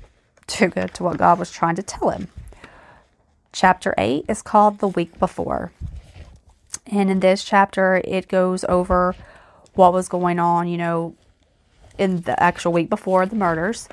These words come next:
And that,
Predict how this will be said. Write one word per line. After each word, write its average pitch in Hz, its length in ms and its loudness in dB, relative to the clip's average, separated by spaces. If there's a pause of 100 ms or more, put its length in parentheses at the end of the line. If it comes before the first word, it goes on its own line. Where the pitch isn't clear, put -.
(560)
And 170 680 -2 (1080)
that, 196 260 4